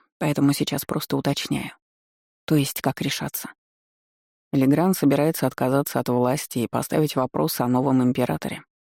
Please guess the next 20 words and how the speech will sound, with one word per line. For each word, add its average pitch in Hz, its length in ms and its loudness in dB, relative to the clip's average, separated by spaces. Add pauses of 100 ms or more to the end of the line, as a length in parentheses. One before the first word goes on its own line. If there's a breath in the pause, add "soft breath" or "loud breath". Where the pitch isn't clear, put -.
(540)
Точнее, 180 400 2
ставить 156 300 0
вопрос 151 340 0
уже 135 160 4
будем 143 260 4
мы 147 240 6
все, 165 340 -2
потому 120 380 -2
что - 300 -8 (1200)
Миранхард 151 640 2
не 151 140 6
договорил, 147 500 2
но, 127 160 0
в - 80 -14
принципе, 147 420 0
можно 139 300 4
было 131 140 2
и 131 80 2
не 131 160 4
договаривать. 143 640 -2